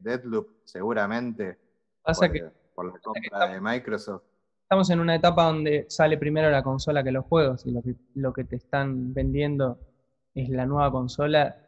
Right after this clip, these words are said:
Speaker 2: y no, no te están vendiendo la consola en base a todos los títulos que ellos ya tienen. Entonces, yo creo que hay que darle tiempo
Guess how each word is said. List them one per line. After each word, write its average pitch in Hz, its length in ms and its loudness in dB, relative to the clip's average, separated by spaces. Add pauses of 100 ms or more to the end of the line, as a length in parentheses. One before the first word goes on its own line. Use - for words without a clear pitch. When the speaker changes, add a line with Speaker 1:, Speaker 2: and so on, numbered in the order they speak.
(120)
Speaker 2:
y 131 120 -6
no, 135 400 -4 (100)
no 139 120 -4
te 143 60 -4
están 151 240 2
vendiendo 151 320 2
la 147 80 4
consola 139 340 -2
en 143 80 0
base 139 280 0
a - 80 -6
todos 151 240 4
los 135 120 -4
títulos 143 300 -4
que 139 80 -4
ellos 139 180 -4
ya 135 120 -4
tienen. 131 320 -2 (320)
Entonces, 165 600 4
yo 165 140 2
creo 175 160 8
que 160 60 6
hay 151 80 10
que 151 80 6
darle 151 480 6 (460)
tiempo 220 760 4